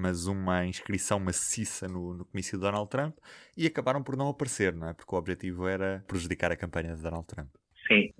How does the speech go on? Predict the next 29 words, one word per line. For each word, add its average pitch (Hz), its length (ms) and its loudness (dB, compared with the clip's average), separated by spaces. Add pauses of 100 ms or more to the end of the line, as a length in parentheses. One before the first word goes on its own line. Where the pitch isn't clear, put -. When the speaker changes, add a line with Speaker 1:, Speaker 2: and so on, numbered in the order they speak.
Speaker 2:
como 156 160 4
em 131 140 8
tudo 131 480 8
na 120 100 10
vida 127 340 6
<laughs> - 540 0
e - 120 0
também 101 300 4
na 101 120 4
campanha 98 420 4
do, 98 420 -2 (200)
do 117 100 2
Donald 104 340 6
Trump, 107 220 6 (680)
ehm, 101 720 6
e 98 120 0
no, 92 80 2 (100)
da 101 80 4
política 101 380 4
americana, 104 680 6 (360)
há 110 140 10
duas 110 300 6
explicações 127 840 2 (260)
e 98 480 4
muito 107 240 4
provavelmente 104 480 6 (100)
aconteceram 113 520 2
as 101 140 4
duas. 90 280 -2